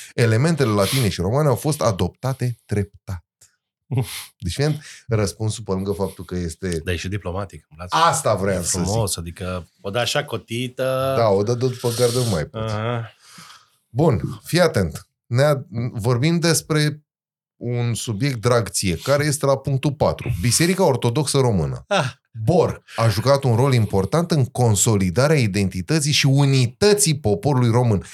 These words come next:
Speaker 1: Limba slavonă folosită în slujbe religioase a influențat limba română.
Speaker 2: Asta în ce secol?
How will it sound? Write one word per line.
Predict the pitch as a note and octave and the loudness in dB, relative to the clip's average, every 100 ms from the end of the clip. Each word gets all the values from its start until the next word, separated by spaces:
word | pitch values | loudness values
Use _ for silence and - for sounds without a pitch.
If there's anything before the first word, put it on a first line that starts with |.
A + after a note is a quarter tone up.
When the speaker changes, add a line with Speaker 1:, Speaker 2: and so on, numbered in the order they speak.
| - | -12
Speaker 1:
Limba | - A2 E3 F3 D3+ | 0 2 4 4 4
slavonă | - B2 G2 B2+ E3 | 2 2 2 2 2
folosită | C#3 A2+ G#2+ A#2 C#3+ | 2 2 0 0 0
în | |
slujbe | F#2+ - C#3 G#2+ | -2 0 -2 0
religioase | F#2+ F2 E2+ C3+ C3 | 0 0 0 0 0
a | G#2+ | -2
influențat | F2+ F2+ F2+ A2 | -2 -4 -4 -2
limba | F#2 F2+ | -2 -2
română. | F2 E2 B1 - _ _ _ _ A#2 _ _ _ _ _ - _ _ _ _ _ _ _ - | -2 -4 -8 -14 _ _ _ _ -20 _ _ _ _ _ -20 _ _ _ _ _ _ _ -12
Speaker 2:
Asta | G#2+ - | -8 -6
în | G#2 | -4
ce | - | -2
secol? | - G2 F#2 - | -4 -4 -10 -10